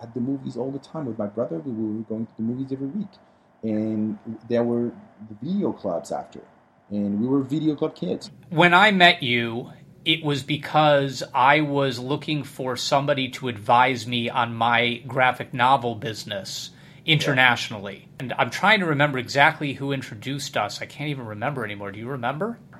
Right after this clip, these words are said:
Speaker 1: Bob, Bob Greenberger, and it's funny because I've never met him in person to that day.
Speaker 2: Ah.
Speaker 1: And Robert got my contact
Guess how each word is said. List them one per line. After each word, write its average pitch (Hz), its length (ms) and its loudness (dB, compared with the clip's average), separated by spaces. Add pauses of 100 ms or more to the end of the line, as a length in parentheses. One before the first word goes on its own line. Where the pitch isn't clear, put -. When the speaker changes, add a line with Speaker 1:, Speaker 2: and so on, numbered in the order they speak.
Speaker 1:
Bob, 120 300 0
Bob 120 240 0
Greenberger, 98 540 -4
and 110 100 -4
it's - 160 -10
funny 131 340 -6
because 92 480 -10 (400)
I've 107 160 -4
never 127 380 -2
met 120 220 -4
him 107 180 -6
in 101 120 -8
person 104 440 -10
to 87 80 -20
that 85 240 -8
day. - 300 -14
Speaker 2:
Ah. 175 320 10 (400)
Speaker 1:
And 104 400 0 (720)
Robert 120 500 0 (640)
got 131 320 -2
my 98 500 -2 (680)
contact 175 720 -6